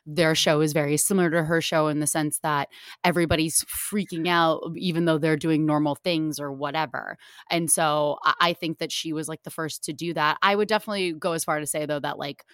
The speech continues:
she was always trying to be honest about who she was and what her skill level was. And I don't think that she was ever trying to pretend that she was anything, but it was the people around her that kept, like, gaslighting her into thinking that she was, like,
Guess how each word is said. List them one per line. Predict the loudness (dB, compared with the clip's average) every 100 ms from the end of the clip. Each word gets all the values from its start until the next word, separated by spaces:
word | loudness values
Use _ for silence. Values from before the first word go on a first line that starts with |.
| _ _
she | -4 2 2
was | 4 2
always | 6 6 4 2 0 -2 -6
trying | -8 0 2 2 -2
to | -6 -10
be | -6 -6 -6 -2
honest | 0 2 0 -6 -2 0 -2 -4 -8
about | -2 2 2 0 -6 _ _ _
who | 2 4 4
she | 4 0
was | 0 0 0 -4 -4 -6 -8 -14 -20 _
and | -6 -4 -4 -8 _
what | -6 -6
her | -4 0
skill | 4 4 4 -2 0
level | -2 -2 -4 -2
was. | -2 -4
And | -4
I | -2
don't | -2
think | -6
that | -10 -10
she | -8
was | -4
ever | -2 -2
trying | -2 -2 -4
to | -6
pretend | -8 -6 -4
that | -4
she | -6
was | -6
anything, | -6 -6 -6 -4
but | -4 -6 -10 -20 0
it | 4
was | 4 2
the | -2
people | -2 -2 -2
around | -4 0 2 2 0
her | -2 0 0 -2 -6 -20 _
that | -4 -2
kept, | -2 -2
like, | -2 -4
gaslighting | 2 2 4 0 -2
her | -2 -2
into | -4
thinking | -6 -8 -6
that | -6 -6
she | -6 -4
was, | -4 -4
like, | -6 -8